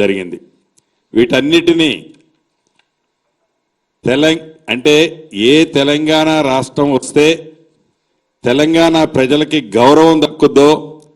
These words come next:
ఏ తెలంగాణ రాష్ట్రం ఏర్పడితే అభిమానం, ఆత్మాభిమానంతో తెలంగాణ ప్రజలు ఉండాలని కోరుకున్నారో,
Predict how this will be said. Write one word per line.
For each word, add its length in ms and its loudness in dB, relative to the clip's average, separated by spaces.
ఏ 40 6
తెలంగాణ 460 2
రాష్ట్రం 380 0
ఏర్పడితే 540 0
అభిమానం, 640 2
ఆత్మాభిమానంతో 880 -2
తెలంగాణ 440 -4
ప్రజలు 300 -2
ఉండాలని 480 -4
కోరుకున్నారో, 640 2